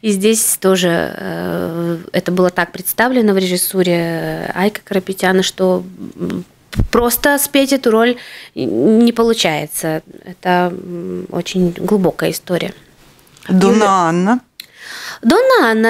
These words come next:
Speaker 1: это один из таких, э, э, реалистичных персонажей, вот я сказала,
Speaker 2: Дон
Speaker 1: что
Speaker 2: Жуане.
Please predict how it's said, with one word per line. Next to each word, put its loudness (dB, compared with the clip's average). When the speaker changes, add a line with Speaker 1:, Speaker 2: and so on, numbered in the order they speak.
Speaker 1:
это 2
один 4
из 0
таких, 0
э, 4
э, 2
реалистичных 2
персонажей, 0
вот -2
я -6
сказала, -2
Speaker 2:
Дон 0
Speaker 1:
что 2
Speaker 2:
Жуане. 6